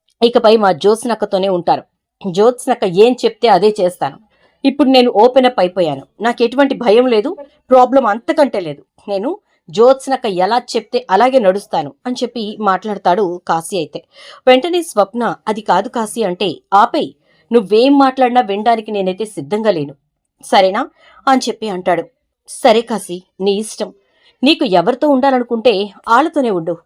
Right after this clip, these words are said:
జ్యోత్స్నతో ఉండాలనుకుంటే జ్యోత్స్నతోనే కలు. జ్యోత్స్న చేసిన మోసాలు, కుట్రలు ఇవేవి నీకు తెలీదు కదా, కాబట్టి నువ్వు జ్యోత్స్నతో కలిసే ఉండు" అని చెప్పేసేసి స్వప్న అంటుంది.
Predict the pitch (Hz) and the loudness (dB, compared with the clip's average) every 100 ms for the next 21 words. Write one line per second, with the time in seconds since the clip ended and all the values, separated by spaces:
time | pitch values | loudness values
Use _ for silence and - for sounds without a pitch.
0 | _ _ _ - 143 190 220 - 269 262 | _ _ _ -12 0 2 2 0 0 2
1 | 233 226 254 233 226 226 302 370 - 269 | 2 4 2 2 -4 -2 -2 -2 2 2
2 | 381 381 392 349 349 240 254 143 _ _ | 2 -2 -2 -2 0 0 0 -6 _ _
3 | _ - 151 208 269 269 262 214 208 185 | _ -14 2 4 4 2 -4 -6 -6 -4
4 | 196 240 214 208 - 208 247 214 233 _ | -4 -2 -2 -2 -8 -2 2 2 0 _
5 | _ _ _ _ _ _ _ _ _ _ | _ _ _ _ _ _ _ _ _ _
6 | - 262 247 285 359 302 285 220 214 240 | 0 2 4 4 4 2 0 -2 -2 -2
7 | - 185 208 185 _ _ _ _ _ 226 | -2 0 -2 -6 _ _ _ _ _ 0
8 | 208 240 285 165 - 226 190 190 233 - | 2 -2 -4 -6 -4 -2 0 0 -2 -2
9 | 311 302 233 196 208 254 180 175 175 - | -4 -2 0 -2 -2 -4 -2 -4 -8 -10
10 | 214 226 220 208 196 208 226 - 175 - | -8 -6 -8 -8 -8 -8 -8 -4 -6 -6
11 | 214 180 165 165 | -10 -8 -8 -10